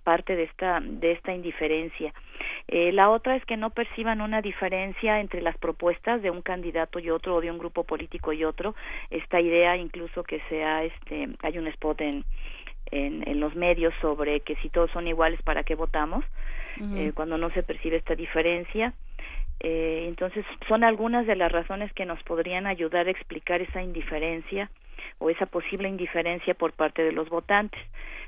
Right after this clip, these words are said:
Speaker 1: porque aquí también habría que cuestionar si el, si el hecho de que alguien se abstenga de votar supone que hay indiferencia de su parte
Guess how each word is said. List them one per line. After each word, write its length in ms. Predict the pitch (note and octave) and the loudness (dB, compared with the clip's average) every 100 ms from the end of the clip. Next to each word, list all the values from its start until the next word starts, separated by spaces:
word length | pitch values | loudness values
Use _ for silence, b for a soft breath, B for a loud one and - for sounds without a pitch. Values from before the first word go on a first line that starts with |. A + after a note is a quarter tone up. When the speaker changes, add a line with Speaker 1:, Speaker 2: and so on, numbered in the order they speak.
| B | B
Speaker 1:
porque 300 | E3 D#3+ E3+ | -4 0 2
aquí 180 | E3 G3 | 0 0
también 560 | G3+ G3+ F#3+ F#3 F#3+ G3 | 0 -2 -4 -4 -2 0
habría 340 | E3+ E3 F3 | -2 2 2
que 160 | - F#3+ | 4 0
cuestionar 520 | F#3 - F3 F3 F3+ - | -2 -4 -4 -2 -2 -2
si 140 | F#3 | 0
el, 140 | D#3 D#3 - | 0 0 -6
si 140 | F3 | 0
el 100 | D#3+ | 2
hecho 240 | F3 F#3+ G#3+ | 2 2 2
de 140 | G3 | 2
que 140 | - F#3 | 2 0
alguien 280 | F#3+ F#3+ | 0 -4
se 80 | - | -2
abstenga 460 | E3 - F3+ F#3 F#3 | -2 -2 -4 2 4
de 80 | E3+ | 4
votar 380 | D#3+ - F3+ - - - B B B - - | 2 2 2 0 -6 -6 B B B -8 -8
supone 460 | - F#3 G3 G3+ | 2 4 4 2
que 140 | G3 E3+ | 2 2
hay 180 | F3+ | 2
indiferencia 640 | F#3 F3+ - D#3+ E3+ F3 F#3+ | -2 -6 -4 -2 -2 0 2
de 120 | F3 | 2
su 100 | - | -2
parte 500 | - E3+ E3 - G3 | 4 6 6 2 -4